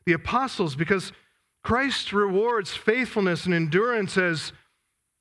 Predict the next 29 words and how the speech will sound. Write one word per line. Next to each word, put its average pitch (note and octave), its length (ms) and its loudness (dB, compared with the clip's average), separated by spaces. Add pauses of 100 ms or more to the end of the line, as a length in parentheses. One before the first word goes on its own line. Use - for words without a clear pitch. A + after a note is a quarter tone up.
(420)
as G3+ 160 2
principled, F#3+ 840 0 (160)
paramount G#3 600 0
virtues A3 640 0 (160)
for A#3+ 140 0
his B3 160 0
stewards. B3 680 -2 (760)
Paul F3+ 160 0
told F3 200 0
Timothy, E3 360 2
Second E3+ 300 -2
Timothy D#3+ 300 0
two F3+ 300 -4
twelve, F3 400 -2
"If D3+ 160 -2
we E3+ 160 2
endure, D#3 600 0 (260)
we F3+ 120 2
will F3 160 2
also D#3+ 680 -2 (240)
reign C3 640 0 (300)
with C3 160 -4
him." C3+ 500 -2 (1600)
Turn G3+ 160 -2
over E3+ 140 0
to D3+ 60 0
Matthew's D3+ 480 -2
gospel E3 460 -4
just D3+ 280 -8